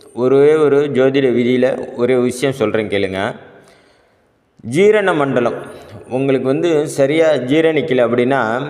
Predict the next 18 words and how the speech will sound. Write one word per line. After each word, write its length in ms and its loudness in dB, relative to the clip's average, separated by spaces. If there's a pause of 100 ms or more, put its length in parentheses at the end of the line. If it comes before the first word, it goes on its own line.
(320)
ஆதி 280 0
காலத்துல 420 0
முதல்ல 340 0 (220)
இஞ்சி 280 0
தான் 420 -2
சாப்பிடுவாங்க. 680 -2 (640)
சுக்கும் 380 -2
இஞ்சிலேருந்து 500 0
எடுக்கிறது 360 0
தான். 180 -4 (120)
அப்ப 480 0
செரிமான 640 0
கோளாறு 460 0
சரியில்லை 460 0
அப்படின்னா, 360 -4 (680)
முதல்ல 280 2
ஜீரண 420 0
மண்டலத்தை 580 0